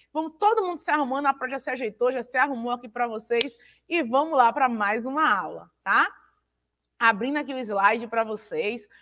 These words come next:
Mundo dos vertebrados, né, gente? Hoje, nossa aula de número cento e trinta e seis, né? Vinte do mês sete de dois mil e vinte e um, né? Vinte de julho,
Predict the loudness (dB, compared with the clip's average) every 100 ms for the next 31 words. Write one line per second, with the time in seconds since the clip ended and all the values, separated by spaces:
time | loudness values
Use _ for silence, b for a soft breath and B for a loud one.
0 | b _ -2 2 2 2 0 -2 0 2
1 | 2 0 b b -10 2 2 2 2 2
2 | 4 6 10 12 12 10 10 10 8 4
3 | -2 -10 -8 -2 -2 0 -4 -6 -12 b
4 | b _ 4 4 4 2 2 6 6 6
5 | 4 0 0 -2 -2 -2 -2 -4 -4 -4
6 | -4 -2 0 2 0 -4 -2 -4 b b
7 | _ -4 0 0 -2 -4 -6 -4 -2 -2
8 | -4 -6 -6 4 4 4 -2 -10 0 2
9 | 2 -2 -2 -4 -4 -8 -10 -10 -8 -6
10 | -4 -4 -4 -8 -10 -8 -8 -10 -4 0
11 | 2 2 0